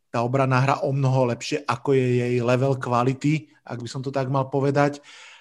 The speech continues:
M-, sám som veľmi, veľmi zvedavý, ak bude hrať Daniel Jones,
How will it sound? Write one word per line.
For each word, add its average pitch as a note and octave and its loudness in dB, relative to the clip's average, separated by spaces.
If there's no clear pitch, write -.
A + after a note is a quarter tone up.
M-, B2 -6
sám C#3+ 2
som C#3+ 0
veľmi, C#3+ 2
veľmi C3 0
zvedavý, A#2+ -2
ak B2 0
bude C3 2
hrať A#2+ -2
Daniel A#2 -4
Jones, A2+ -6